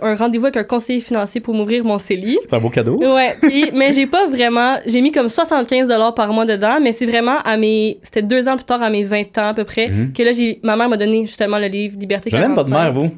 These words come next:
Speaker 1: Ouais.
Speaker 2: <laughs> Toi ?
Speaker 1: <laughs>
Speaker 2: Ok.
Speaker 1: Puis là, c'est là que j'ai vraiment commencé à,
Speaker 2: Mhm.
Speaker 1: comme, plus me renseigner là-dessus, puis vraiment prendre des décisions financières plus éclairées, puis mettre dans mon celi. Mais je me
Speaker 2: Mhm.
Speaker 1: demandais pourquoi vous avez écrit ces livres-là. C'était quoi le, l'intention ?
Speaker 2: Quand j'étais petit, ma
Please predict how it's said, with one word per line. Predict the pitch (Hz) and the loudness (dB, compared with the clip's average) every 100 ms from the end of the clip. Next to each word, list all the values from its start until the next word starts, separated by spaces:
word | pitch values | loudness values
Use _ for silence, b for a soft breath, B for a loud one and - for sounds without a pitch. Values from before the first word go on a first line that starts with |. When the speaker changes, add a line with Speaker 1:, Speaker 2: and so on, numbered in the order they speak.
| 196 | -4
Speaker 1:
Ouais. | 190 254 - 208 208 - | 0 2 2 2 2 2
Speaker 2:
<laughs> | |
Toi ? | 170 202 - | 2 0 2
Speaker 1:
<laughs> | 226 311 214 330 339 320 | 0 2 4 2 2 0
Speaker 2:
Ok. | 311 123 B B B | -2 -6 B B B
Speaker 1:
Puis | 269 | 0
là, | 269 | 2
c'est | 294 269 | 2 2
là | 254 | 2
que | 277 262 220 | 2 2 2
j'ai | 226 | 2
vraiment | 233 233 277 | 0 0 0
commencé | 254 220 214 254 | 0 0 -2 0
à, | 233 | 0
Speaker 2:
Mhm. | 113 113 117 | 0 -6 -4
Speaker 1:
comme, | 226 220 | -2 0
plus | 269 262 | -2 -2
me | 254 | 0
renseigner | 214 214 208 214 233 | 0 -2 -2 0 0
là-dessus, | 202 - 330 | -2 -2 -2
puis | 226 | 0
vraiment | 226 233 | 0 0
prendre | 233 240 | 0 -2
des | 220 | 0
décisions | 202 202 202 214 226 226 | -2 -4 -6 -4 -4 -2
financières | 220 202 226 220 | -4 -2 -2 -2
plus | 226 | -2
éclairées, | 214 214 196 226 | -2 -2 -2 -4
puis | 233 226 220 | -4 -4 -2
mettre | 214 | 0
dans | 202 | 0
mon | 202 196 | -2 -4
celi. | 208 196 302 330 | -6 -4 -4 -4
Mais | 220 | -2
je | |
me | 226 | -2
Speaker 2:
Mhm. | |
Speaker 1:
demandais | 233 233 359 | 0 -2 -2
pourquoi | - 285 370 | -4 -2 0
vous | 262 | 0
avez | 202 | 0
écrit | 196 - 233 | -2 -4 -6
ces | 226 | -6
livres-là. | 190 196 220 | -6 -4 -4
C'était | 214 202 | -4 -4
quoi | 285 285 | -2 0
le, | 208 180 180 B B 226 | 0 -2 -6 B B -2
l'intention ? | 226 233 208 196 - 185 - b b b b _ _ _ - - | -2 0 -4 -4 -8 -8 -10 b b b b _ _ _ -20 -4
Speaker 2:
Quand | 151 165 | 0 0
j'étais | 170 87 | -2 -8
petit, | - | -6
ma | 104 87 | -4 -2